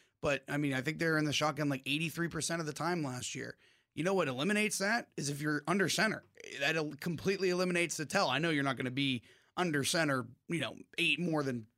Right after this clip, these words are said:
probably thirty, forty percent of the time. But at the very least, it, it stops this tell. And I'm sure Matt Canada is gonna s-, look at this, and I know they wanna get to running the football. And again, that goes back to the Canada offense. Hopefully that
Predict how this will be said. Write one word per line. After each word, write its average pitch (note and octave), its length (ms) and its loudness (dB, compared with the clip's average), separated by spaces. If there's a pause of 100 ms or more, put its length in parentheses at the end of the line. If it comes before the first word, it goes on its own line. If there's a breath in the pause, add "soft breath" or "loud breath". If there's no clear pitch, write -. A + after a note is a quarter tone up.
probably C3 240 0
thirty, C#3+ 400 -2
forty C#3 320 -2
percent B2+ 380 -4
of A2+ 40 -8
the G#2+ 60 -10
time. G3+ 400 -4 (400 soft breath)
But - 240 -2
at E3 120 -2
the F3 40 0
very E3 300 2
least, F3+ 360 0
it, C#3+ 140 -2 (100)
it - 240 -8
stops D3+ 440 0
this C3 180 -4
tell. D#3 460 2 (260 soft breath)
And C#3 160 0
I'm C3+ 100 2
sure E3+ 240 0
Matt D#3 240 2
Canada D#3 340 0
is C3 120 -2
gonna C3+ 160 0
s-, B2 220 -4
look D#3+ 180 -2
at C#3 80 -8
this, C#3 220 -2
and C3+ 100 0
I C3+ 80 2
know C#3 260 2
they D3+ 140 2
wanna C#3+ 160 2
get C3+ 180 0
to B2 80 -6
running C#3+ 220 2
the B2 80 -2
football. C3 540 -2 (260 soft breath)
And D#3 160 -4
again, F3 240 2
that C3+ 80 0
goes C#3 180 0
back D3 220 2
to C#3+ 80 -10
the C#3 80 -8
Canada D#3 340 0
offense. D3 380 0
Hopefully D3+ 400 -2
that D3 200 -2